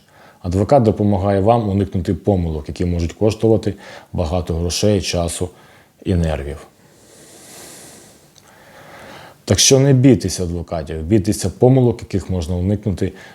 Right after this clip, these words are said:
лише з професіоналом. Адвокат може зробити багато для вашого захисту, навіть коли справа здається безнадійною. Отже, друзі, сьогодні ми з вами розібрали перші п'ять найпопулярніших міфів про адвокатські гарантії.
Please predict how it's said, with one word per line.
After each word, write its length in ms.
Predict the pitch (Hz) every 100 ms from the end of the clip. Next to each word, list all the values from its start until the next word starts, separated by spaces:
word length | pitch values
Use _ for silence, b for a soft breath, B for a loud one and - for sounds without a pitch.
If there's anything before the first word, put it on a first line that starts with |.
| B
лише 300 | 92 82 95
з 40 |
професіоналом. 760 | - 87 85 80 85 78 80 - - _
Адвокат 480 | 98 85 101 131 127
може 220 | 110 95
зробити 400 | 92 92 98 95
багато 440 | 92 98 98 90 82
для 140 | 82
вашого 440 | 85 80 90 87 87
захисту, 540 | 113 120 127 - 110 B B B
навіть 300 | 98 92 85
коли 200 | - 90
справа 400 | 87 - 104 104
здається 480 | 82 82 85 82 85 - b b -
безнадійною. 840 | 82 87 80 82 76 78 76 73 73 - _ _ _ _ _ _ b b b b b b b _ - - -
Отже, 300 | 127 113 95
друзі, 440 | 85 90 87 80 80
сьогодні 500 | - 110 127 139 123
ми 220 | 110 104 -
з 80 | 90
вами 280 | 101 113 107
розібрали 560 | 95 92 87 104 98 87 -
перші 380 | - 104 90 -
п'ять 360 | 80 104 107 101
найпопулярніших 840 | 82 85 92 92 90 87 - 82
міфів 360 | 98 104 101 87
про 180 | - 90
адвокатські 520 | 85 85 85 80 85
гарантії. 500 | 76 78 76 73